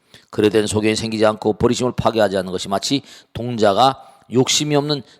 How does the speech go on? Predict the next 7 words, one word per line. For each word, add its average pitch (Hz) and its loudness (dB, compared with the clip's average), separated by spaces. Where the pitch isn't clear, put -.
천진한 175 0
것처럼 90 -6
십심의 - -2
수행이 98 -4
갖춰진 80 -12
것이다. - -20
법왕자주, 113 2